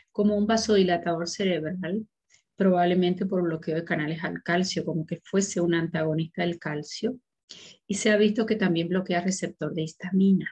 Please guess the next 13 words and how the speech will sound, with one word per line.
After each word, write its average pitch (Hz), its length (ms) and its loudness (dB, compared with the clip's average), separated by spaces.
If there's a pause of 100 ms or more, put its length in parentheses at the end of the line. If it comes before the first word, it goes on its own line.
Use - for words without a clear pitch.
(260)
¿no? 175 420 -2 (560)
Eh, 185 240 0
no 220 140 4
lo 247 160 4
utilizamos 165 680 0
como 151 220 -4
antialérgico. 131 1040 -8 (880)
Esta 233 280 2
ciproheptadina 214 1160 4
tuvo 185 240 2
su 160 180 -2
gran 156 260 -2
historia. 165 800 -8